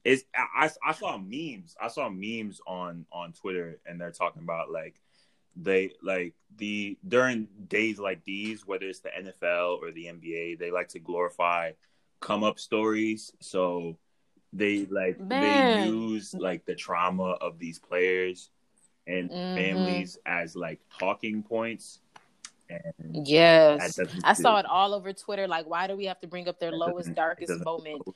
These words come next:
Speaker 1: me.
Speaker 2: in order to, yeah, in order to try to share that they deserve this moment or they work so hard for
Speaker 1: Does
Speaker 2: this
Speaker 1: not sit well
Speaker 2: moment?
Speaker 1: with me.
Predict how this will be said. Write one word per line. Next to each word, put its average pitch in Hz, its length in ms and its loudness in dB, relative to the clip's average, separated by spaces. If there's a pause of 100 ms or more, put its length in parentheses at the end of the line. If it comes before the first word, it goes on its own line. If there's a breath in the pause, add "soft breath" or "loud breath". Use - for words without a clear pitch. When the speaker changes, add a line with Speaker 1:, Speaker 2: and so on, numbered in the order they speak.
(120)
Speaker 1:
me. 190 160 -2
Speaker 2:
in 190 80 4
order 175 360 2
to, 165 500 0 (680)
yeah, 233 320 8
in 196 100 10
order 226 200 0
to 208 100 -2
try 220 240 -2
to 196 80 -4
share 196 720 0
that 180 160 -2
they 185 80 -2
deserve 180 420 -2
this 180 160 -6
moment 175 340 0
or 165 100 -4
they 165 100 -2
work 170 240 -2
so 165 160 -4
hard 160 240 4
for - 60 -8
Speaker 1:
Does 165 80 -8
Speaker 2:
this 165 60 0
Speaker 1:
not 190 140 -2
sit 147 80 0
well 175 80 0
Speaker 2:
moment? 90 220 -2
Speaker 1:
with 90 100 -8
me. 92 380 -2